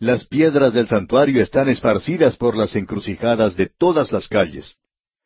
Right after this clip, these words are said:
Ahora Jeremías está comparando aquí el oro con los hombres jóvenes de Sión, y lo expresa con mayor claridad en el versículo dos, donde dice, "Los hijos de Sión, preciados y estimados más que el oro puro,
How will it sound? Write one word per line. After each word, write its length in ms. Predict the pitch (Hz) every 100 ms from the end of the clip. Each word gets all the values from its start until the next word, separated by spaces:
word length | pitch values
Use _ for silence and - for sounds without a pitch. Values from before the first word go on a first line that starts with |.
| _ _ _ -
Ahora 220 | 131 135
Jeremías 480 | 156 170 202 156 -
está 240 | 104 -
comparando 560 | - 113 98 110 123 110
aquí 240 | - 123
el 120 | 98
oro 360 | 101 135 135 123 _
con 180 | - 107
los 180 | 98 -
hombres 320 | 123 110 92
jóvenes 420 | 135 156 131 110
de 80 | 92
Sión, 400 | - 147 123 67 _ _ -
y 100 | 135
lo 100 | 117
expresa 380 | 101 - 127 127
con 160 | 110 104
mayor 320 | 85 107 120
claridad 460 | 104 92 90 143 131
en 80 |
el 100 | 98
versículo 540 | 87 87 - 113 110 87
dos, 180 | 143 131
donde 220 | 85 82
dice, 380 | 117 - 95 - _ _ _ _ _
"Los 260 | 104 101 185
hijos 260 | 160 120
de 80 | 87
Sión, 460 | - 107 110 117 104 -
preciados 720 | 104 - 98 120 131 123 101
y 60 |
estimados 640 | 107 - 98 113 127 120 95
más 320 | 98 127 -
que 120 | 123
el 80 | 101
oro 200 | 117 120
puro, 420 | - 139 110 104